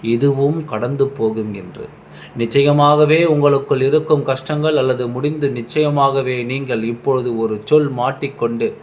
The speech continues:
இருக்கின்றீர்கள் அல்லவா? அதிலிருந்து மீண்டும் கரை சேர்ப்பீர்கள். அந்த இடம்தான் சந்தோஷம்.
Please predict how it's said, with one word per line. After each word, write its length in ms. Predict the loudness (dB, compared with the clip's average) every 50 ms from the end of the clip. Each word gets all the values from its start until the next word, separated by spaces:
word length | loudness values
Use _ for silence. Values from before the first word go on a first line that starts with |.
| -20 -20 -20 -20 -12 -6
இருக்கின்றீர்கள் 800 | -2 0 0 0 -2 -4 -6 -4 -4 -4 -4 -4 -2 -2 0 0
அல்லவா? 360 | 0 0 -2 -2 -2 -4 -8 -12 -16 -20 -20 -20 -20 -20 -20 -10 -4
அதிலிருந்து 640 | 0 2 2 2 2 2 2 2 2 2 2 0 0
மீண்டும் 720 | 0 2 2 2 2 2 0 0 0 0 -4 -6 -8 -12 -10 -4
கரை 260 | -2 0 0 0 0 0
சேர்ப்பீர்கள். 540 | 2 2 2 2 -2 -6 -8 -6 -8 -10 -12 -14 -16 -20 -20 -18 -12
அந்த 240 | -8 -6 -4 -4 -2
இடம்தான் 600 | -2 -2 -4 -4 -4 -4 0 2 2 2 2 -2
சந்தோஷம். 600 | -4 -6 -6 -6 -4 -2 -2 -2 -2 -2 -6 -10